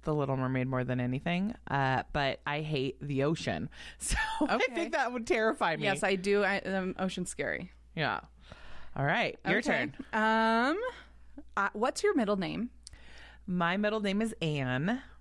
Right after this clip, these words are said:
Speaker 2: Okay. Jennifer
Speaker 1: Jennifer Ann.
Speaker 2: Ann. I didn't know
Speaker 1: And if
Speaker 2: that.
Speaker 1: I was in trouble when I was growing up, it, it was, "Jennifer Ann Crane." My mom would scream from across the house.
Speaker 2: Uh-huh.
Speaker 1: And it's funny 'cause Amber still does it to this very day.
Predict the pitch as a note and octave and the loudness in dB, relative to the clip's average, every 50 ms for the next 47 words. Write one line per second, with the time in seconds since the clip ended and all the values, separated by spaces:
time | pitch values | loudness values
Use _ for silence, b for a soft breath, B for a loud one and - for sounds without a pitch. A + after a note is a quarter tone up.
0 | B G#3 A3 C#4+ - - F4+ C#4 A#3 A3 G#3+ A3 C4+ F4+ G4 - - - - - | B -4 -4 -4 -4 -2 -2 0 2 2 2 0 -2 -4 -6 -10 -18 -20 -18 -10
1 | - A#3+ G#3+ - - - F#3+ G3 F#3 D#3+ E3 E3+ - - F3+ - - - D#3+ D#3+ | -8 -8 -8 -6 -4 -4 0 2 2 2 2 2 2 2 2 0 0 0 0 0
2 | D#3 D3+ D3 D3 D3 D3 D3 D#3 E3 E3+ A3+ C#4+ D4+ - B B B G3+ G3+ G3 | 2 2 2 2 2 2 2 2 2 0 0 -2 -2 -6 B B B -4 -2 -2
3 | A3+ A3 G3 - F3 F#3 G3 F#3+ F#3+ F3+ G#3 F#3 F3+ F3+ F3+ F3+ F3+ F3+ F#3 - | -2 -4 -4 -2 0 0 2 2 2 2 0 0 2 2 0 0 0 0 0 0
4 | - F3+ F#3+ F#3 E3+ F3 E3+ E3+ - - - - C#3+ C#3+ C#3+ C#3 D3 D#3+ F3 E3+ | 2 2 2 2 2 0 0 -2 -2 -2 -2 -2 -2 0 2 2 4 4 4 4
5 | D#3+ D3 C3+ C#3+ C#3+ C#3+ D3 - - D3+ C#3+ C#3+ C#3 C#3 C3 C3 D3 - - - | 2 2 2 2 0 0 -2 0 0 2 2 2 2 0 0 0 -2 0 0 -2
6 | - b b b b b b b b b b - - F3 E3 - - - - - | -2 b b b b b b b b b b -4 -2 -2 -2 -2 -4 -6 -4 0
7 | E3+ E3+ D#3 D#3 D3 C#3+ D3 - - - - - - - - - - - - - | 0 2 4 2 2 0 -2 -6 -14 -18 -20 -20 -20 -20 -20 -20 -20 -20 -20 -20
8 | - - - - F#4+ G#4+ G#4+ - G4+ G4+ G4 G4 F#4+ F#4 E4 - F#4+ G4 G4 G4 | -16 -8 -2 -2 -2 0 2 2 2 4 4 4 2 2 0 2 2 4 6 6
9 | G4 G4 G4 F#4 - - F3 E3 D#3+ D#3 D3+ D3+ D3 D3+ D3+ D3 C#3 C#3 - - | 4 4 2 0 -2 -2 0 0 2 2 2 2 2 2 0 0 0 -2 -6 -16
10 | - - - - - - - - E3 D#3+ D#3 D#3 D#3 E3 E3 - E3+ D3 D3 C#3 | -16 -12 -10 -8 -8 -8 -4 -2 0 2 2 2 2 0 0 0 -2 -2 -2 -2
11 | - - C#3+ C3 C3+ C#3+ - - C#3+ C#3 C#3 A#2+ A2 C#3 G3+ F#3+ F3+ F#3 G#3+ B | -2 0 -2 -2 -2 -2 -4 -4 -2 0 2 2 2 2 2 0 0 -2 -4 B
12 | B B B B B B B F3 F3 E3+ E3 E3 - - C4 A#3 F#3 D#3 - D3 | B B B B B B B -2 -2 0 -2 -2 -2 -2 -2 -2 -2 -2 -4 -4
13 | - - F3 F#3 F#3 F#3 D#3+ C3 C#3+ - - D#3 C#3+ - C#3 C3+ C#3 - - C3 | -2 0 0 0 2 2 0 0 0 0 -2 0 0 0 0 0 -2 -2 -2 -2
14 | A#2+ B2 - - B2 A#2 A2+ A#2 - F#2+ B1 - | -2 -2 -2 0 0 0 0 0 0 0 -2 -2